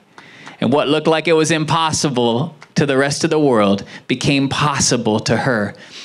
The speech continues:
And here's the key. In Mark chapter eleven and verse twenty-four, Jesus said this, "Therefore I tell you, whatever you ask for in prayer," say ask. We still gotta ask. Praise God. It's good for us to ask because we're acknowledging that this is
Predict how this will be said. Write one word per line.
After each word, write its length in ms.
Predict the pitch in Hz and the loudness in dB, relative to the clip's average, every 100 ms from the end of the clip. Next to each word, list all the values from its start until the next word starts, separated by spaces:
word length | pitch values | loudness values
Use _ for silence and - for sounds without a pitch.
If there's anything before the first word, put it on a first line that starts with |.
| - - - | -18 -10 -2
And 100 | 156 | 0
here's 300 | 339 381 - | 2 0 0
the 120 | 185 | -4
key. 420 | - 175 123 101 - _ _ - - | -2 0 0 -2 -10 _ _ -20 -4
In 120 | 147 | 0
Mark 200 | 196 214 | 0 0
chapter 380 | - 196 180 170 | -2 -4 0 2
eleven 340 | 160 156 156 | 2 0 0
and 100 | 151 | 0
verse 180 | 139 147 | 0 0
twenty-four, 680 | - - 151 151 135 117 117 - | -2 0 0 0 2 2 0 -2
Jesus 360 | 156 151 147 | 0 2 0
said 240 | - 139 135 | 0 -2 0
this, 200 | 117 - | -2 0
"Therefore 420 | 196 233 254 233 | -2 0 2 2
I 120 | 180 | 0
tell 340 | 175 202 185 | -2 0 2
you, 260 | 156 113 104 - _ - - - - - | 0 0 -4 -10 _ -20 -20 -20 -8 0
whatever 360 | 170 226 262 | 2 2 2
you 220 | 302 262 | 2 2
ask 340 | 185 196 208 - | 2 0 -4 -4
for 300 | - 185 165 | 2 2 4
in 140 | 156 | 0
prayer," 340 | 147 170 135 110 | 0 0 0 0
say 260 | 190 202 | 0 0
ask. 480 | 147 139 151 - - - _ _ _ _ - - | 0 -2 -2 -4 -6 -14 _ _ _ _ -20 -2
We 80 | 220 | 0
still 220 | 226 311 | 2 2
gotta 180 | 220 156 | 0 0
ask. 640 | 139 139 117 113 - - - _ | -2 -2 -2 -4 -6 -8 -14 _
Praise 300 | - 165 147 | -2 0 0
God. 320 | - 127 127 | 0 0 0
It's 100 | 131 | -2
good 220 | - 170 | -2 -4
for 160 | 160 151 | 0 0
us 100 | 135 | 0
to 100 | 131 | -2
ask 420 | 120 123 113 - | -2 -2 -4 -6
because 240 | - 151 160 | -4 -2 0
we're 120 | 170 | 0
acknowledging 640 | 160 170 170 156 156 143 | 0 0 0 0 0 0
that 140 | 135 131 | 0 -2
this 160 | 143 | -2
is 220 | 139 - | -2 -4